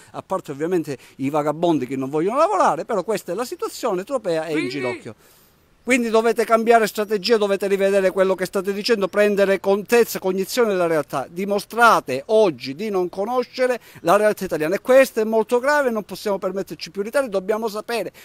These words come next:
Speaker 1: come, quando, in che termini poter ripartire. Non c'è tempo da perdere.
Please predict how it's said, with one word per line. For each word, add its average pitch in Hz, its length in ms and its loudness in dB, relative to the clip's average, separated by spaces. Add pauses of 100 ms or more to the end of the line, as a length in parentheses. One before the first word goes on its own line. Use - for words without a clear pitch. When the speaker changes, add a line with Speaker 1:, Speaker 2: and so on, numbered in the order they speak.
(100)
Speaker 1:
come, 208 360 4
quando, 240 360 4
in 180 80 2
che 208 160 -6
termini 262 380 2
poter 185 300 -4
ripartire. 120 500 -8
Non 185 200 -2
c'è 240 240 0
tempo 294 360 2
da 190 140 0
perdere. 107 460 -8